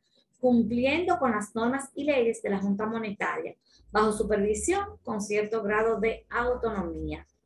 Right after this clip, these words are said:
Entonces, vamos a ver cuáles son las normas de seguridad bancaria y vamos a ver cuáles son las operaciones que se realizan en caja y vamos a hacer actividades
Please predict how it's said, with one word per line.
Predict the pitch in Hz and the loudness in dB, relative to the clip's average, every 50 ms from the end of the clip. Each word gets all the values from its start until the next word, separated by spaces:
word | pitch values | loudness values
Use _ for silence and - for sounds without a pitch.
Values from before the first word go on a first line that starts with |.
| _ _ - _ _ _ _ | _ _ -20 _ _ _ _
Entonces, | - 349 392 415 403 415 339 269 262 254 285 311 311 - - - - - - - | 0 2 2 2 4 4 4 4 4 4 4 2 0 0 -8 -14 -18 -20 -12 -2
vamos | 240 247 254 262 269 277 | 2 2 2 4 4 4
a | 277 269 | 4 4
ver | 262 254 254 254 - | 6 4 4 4 2
cuáles | 247 226 214 233 233 233 | 2 2 4 4 2 2
son | 247 220 | 0 -2
las | 202 202 - | -4 -6 -6
normas | 208 196 196 202 226 233 - | -4 -4 -2 -2 -2 -4 -4
de | 220 | -6
seguridad | 202 208 196 196 190 175 185 180 180 185 185 | -4 -2 -2 -2 -2 -2 -2 -2 -2 0 0
bancaria | 233 247 254 262 - - 370 349 320 277 240 262 269 277 - _ _ _ _ _ | 0 -2 -2 -2 -4 0 0 0 0 0 0 -2 -4 -4 -6 _ _ _ _ _
y | - 269 233 | -4 -2 2
vamos | 269 269 262 269 277 285 | 2 2 4 4 4 4
a | 285 254 | 4 4
ver | 247 240 240 | 4 2 2
cuáles | - 226 220 233 233 - | 0 -2 -2 0 -2 0
son | 254 240 226 | 0 0 0
las | 214 226 226 - - - | 0 0 -2 -2 -8 -8
operaciones | - 277 277 - 277 269 269 240 254 - 214 190 190 202 226 233 233 - _ _ _ _ _ _ - | -6 -6 -2 0 0 0 0 -2 -2 -4 -4 -2 -2 0 -2 -2 -4 -6 _ _ _ _ _ _ -2
que | - 277 | -2 2
se | 233 269 247 | 4 6 6
realizan | 233 226 202 196 196 196 196 202 233 226 233 | 6 6 6 6 4 4 2 2 2 2 2
en | 247 262 269 262 269 | 2 2 0 -2 2
caja | - 349 349 330 269 233 214 - - | 2 4 4 4 2 -2 -4 -4 -4
y | 220 220 | -4 -2
vamos | 208 208 214 220 247 247 277 | 0 0 0 0 0 2 2
a | 277 | 0
hacer | 262 - - 240 226 226 233 233 - _ _ _ _ _ _ _ _ - | 0 0 0 2 2 2 2 -2 -6 _ _ _ _ _ _ _ _ -4
actividades | - 247 285 277 - 302 269 285 269 254 247 226 220 220 226 226 - - | 0 0 2 2 0 -4 -6 -2 2 2 4 4 4 4 2 0 0 -4